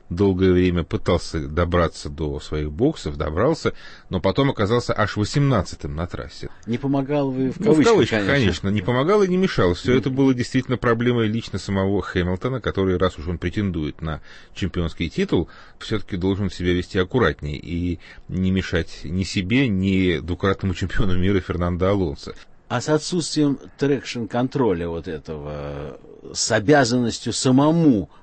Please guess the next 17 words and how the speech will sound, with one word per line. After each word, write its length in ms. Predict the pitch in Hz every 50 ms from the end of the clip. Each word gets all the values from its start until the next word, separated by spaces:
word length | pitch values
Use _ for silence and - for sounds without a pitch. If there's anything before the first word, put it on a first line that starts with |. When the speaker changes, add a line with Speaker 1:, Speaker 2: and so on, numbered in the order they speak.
| _ -
Speaker 2:
принимать 720 | 101 101 101 107 110 107 104 98 90 - - - - - 85
более 440 | 80 78 90 117 104 90 87 87 87
ответственные 500 | 87 - 104 101 92 - - 92 92 90
решения, 400 | 90 90 - - 98 87 85 78
чем 220 | - 101 101 95
было 240 | 95 98 95 104 104
раньше, 340 | 104 92 80 - - 90 - - - -
это 220 | 98 98 - 110
связана 480 | - - 185 247 302 285 240 220 113 95
его 240 | 90 90 85 85 87
ошибка? 520 | 90 - - 78 71 - - - 67 - - - -
Speaker 1:
Поскольку 760 | - 107 - - 139 131 123 - 131 127 127 123 123 123 110
въехать 480 | 98 95 101 110 123 117 120 117 - 92
впереди 760 | 82 - - - 123 117 123 120 117 120 113 107 98 87 - 110
идущий 420 | 113 98 101 107 - - - 101
болид 340 | 95 110 110 104 98 90 -
можно 560 | 98 104 101 90 85 95 90 85 85 80